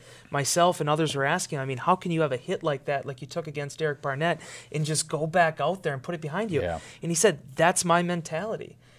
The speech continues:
Speaker 1: It's not bravado. It's not a statement. It's not a line that he's trying to give people. He legitimately just wants to play football, and he's an, as he, to use his own words, he's an all-around back. He can do it all, and I think when you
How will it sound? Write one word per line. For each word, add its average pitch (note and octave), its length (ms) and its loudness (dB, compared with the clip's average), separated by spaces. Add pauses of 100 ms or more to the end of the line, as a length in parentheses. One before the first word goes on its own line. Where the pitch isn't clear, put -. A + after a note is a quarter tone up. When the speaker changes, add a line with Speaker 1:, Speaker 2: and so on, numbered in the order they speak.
Speaker 1:
It's - 120 -12
not F#3+ 200 0
bravado. D#3+ 540 6
It's E3 160 -4
not E3+ 140 -2
a - 40 0
statement. E3 560 0
It's D#3+ 180 -4
not D#3+ 120 2
a E3+ 60 2
line D3+ 420 2
that D3+ 120 0
he's C3 100 -6
trying D#3 180 -4
to C#3 60 -6
give C#3 180 -4
people. D#3 340 -4 (200)
He A#3 180 0
legitimately G3 680 2
just E3 320 0
wants E3 280 0
to C#3 80 -16
play D3+ 240 -4
football, C3+ 640 -2 (440)
and F#3 300 6 (240)
he's B3 320 4
an, F#3 120 8 (260)
as E3 160 4
he, F#3 160 0
to F#3+ 160 -2
use A3 180 0
his G3 100 0
own G3+ 160 4
words, A3 200 4
he's G3+ 200 -2
an F3+ 120 0 (140)
all-around F3+ 640 4
back. F3 440 -4 (340)
He B3+ 220 -2
can A#3+ 300 -4
do G#3 260 0
it D3 100 6
all, F3+ 320 8
and D#3 160 0
I E3+ 80 4
think A3+ 340 0
when G3 140 2
you D#3 320 -2